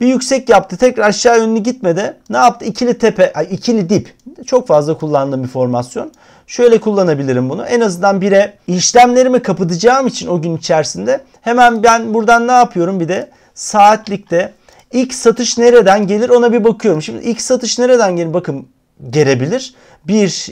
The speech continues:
iki, üç, dört. Burası çok satıcılı bir bölge. Yani ilk satış gelebilir, gelebilecek yer burası. Onun için ben işlemlerimi burada ilk işlemi burada kapatmak zorundayım. Çünkü bakın burada bir,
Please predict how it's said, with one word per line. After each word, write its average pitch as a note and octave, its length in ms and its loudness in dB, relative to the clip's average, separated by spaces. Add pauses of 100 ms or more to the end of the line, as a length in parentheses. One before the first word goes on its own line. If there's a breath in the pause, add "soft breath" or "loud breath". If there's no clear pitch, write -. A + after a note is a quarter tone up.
iki, F#3+ 420 -6
üç, F#3+ 420 -4
dört. F3+ 240 0
Burası F3 760 -4 (540 soft breath)
çok C#4+ 280 -4
satıcılı G#3 540 0
bir F3 140 -2
bölge. B2+ 280 0
Yani A3+ 340 2
ilk B3 200 -6
satış A#3+ 460 -2
gelebilir, G#3 720 -2 (420)
gelebilecek F3+ 840 -2
yer A3 240 2
burası. F#3+ 300 0
Onun C4 120 -4
için A3 200 -6
ben A#3 160 2
işlemlerimi G3 760 -4 (580 soft breath)
burada A#3+ 680 4
ilk B3+ 260 -4
işlemi G#3+ 380 -2
burada A3 280 2
kapatmak F3+ 520 0
zorundayım. B2 400 -2
Çünkü F#3+ 220 -6
bakın D#3+ 280 -4
burada C#3+ 240 -4
bir, D#3 380 -2